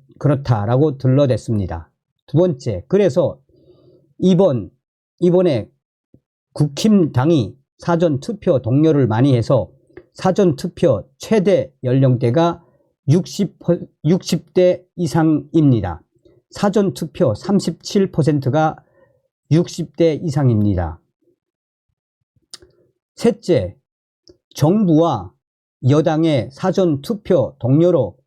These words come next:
이번 사전투표의 연령대는 본투표와 거의 비슷, 하-, 비슷한 비율로 나타났습니다.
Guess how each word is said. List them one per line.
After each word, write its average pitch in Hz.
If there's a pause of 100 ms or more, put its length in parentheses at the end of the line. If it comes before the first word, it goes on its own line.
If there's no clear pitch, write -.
(600)
이번 185
사전투표의 170
연령대는 151 (380)
본투표와 160
거의 165
비슷, 135 (760)
하-, -
비슷한 165
비율로 147
나타났습니다. 110